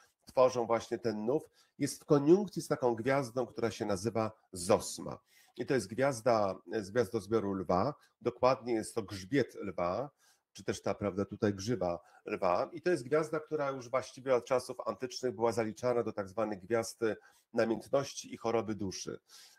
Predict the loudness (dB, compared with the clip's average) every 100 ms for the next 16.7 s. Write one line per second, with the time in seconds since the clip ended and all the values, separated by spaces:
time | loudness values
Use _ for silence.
0 | _ 2 2 2 -2 -4 -4 -4 -2 -2
1 | -2 -4 -2 0 -2 -2 -4 -4 -4 -2
2 | 0 -2 -2 -4 -6 -6 -6 -6 -8 -6
3 | -6 -6 -8 -10 -4 -4 -4 -14 -18 -18
4 | _ -2 0 0 0 0 2 2 2 2
5 | -4 -4 -4 -2 0 2 2 2 2 2
6 | -8 _ -4 2 2 2 -6 -4 -6 -2
7 | -2 0 0 -2 -2 -2 -4 _ _ -8
8 | -4 2 4 4 0 -2 -2 -4 -2 -2
9 | -2 -6 -4 -4 -4 -4 -4 -4 -8 -6
10 | 2 2 2 -4 -8 -8 -12 -4 -4 -2
11 | -6 -4 0 2 2 0 -2 -6 -4 0
12 | -2 -2 -8 -14 _ -4 0 0 -2 0
13 | 0 0 -10 -10 -8 -8 -10 -6 -6 -6
14 | -10 -4 -2 -2 -4 -2 2 2 2 -2
15 | -4 0 0 -2 -6 -8 -6 -8 -6 -2
16 | -2 -2 -6 -4 -4 -4 -6